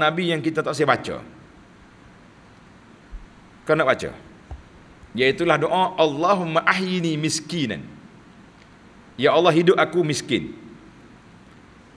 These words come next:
Nakkah kita jadi miskin? Oi, kita do-, nak kaya ni, baca doa minta miskin pula dah. Ha,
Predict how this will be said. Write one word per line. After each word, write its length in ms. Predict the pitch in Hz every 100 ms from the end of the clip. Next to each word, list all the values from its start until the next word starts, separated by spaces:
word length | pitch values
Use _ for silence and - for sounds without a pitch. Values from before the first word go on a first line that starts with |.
| - - 113
Nakkah 240 | 160 147 135
kita 160 | 110 110
jadi 240 | 113 117
miskin? 320 | 110 - 73 67 - - -
Oi, 400 | 98 101 90 78 -
kita 320 | 113 107 131
do-, 100 | - 147
nak 160 | 156
kaya 400 | - 156 135 165 151
ni, 240 | 170 147 -
baca 320 | 127 165 175
doa 240 | 170 170
minta 240 | 175 170 180
miskin 400 | - - 151 117
pula 160 | 117
dah. 160 | 113 117 - - - - - - - - -
Ha, 400 | 85 80 71